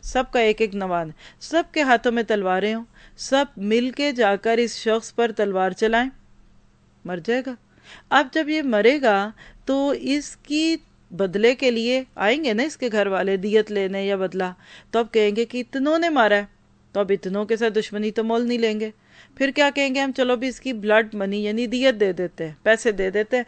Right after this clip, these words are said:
और हम इतने कबीलों वाले थोड़े-थोड़े पैसे डाल के इसका दे देंगे फिदिया, that's it।"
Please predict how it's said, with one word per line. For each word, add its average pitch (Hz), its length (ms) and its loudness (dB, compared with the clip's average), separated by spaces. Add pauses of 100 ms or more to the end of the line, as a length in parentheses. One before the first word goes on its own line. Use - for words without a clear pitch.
(260)
और 262 80 -2
हम 277 140 0
इतने 294 280 -2
कबीलों 240 440 -2
वाले 226 200 4
थोड़े-थोड़े 214 440 0
पैसे 196 360 -4
डाल 185 300 0
के 190 100 -6
इसका 180 280 -6 (440)
दे 190 180 2
देंगे 269 300 0
फिदिया, 254 420 -2 (300)
that's 170 300 -8
it।" - 180 -4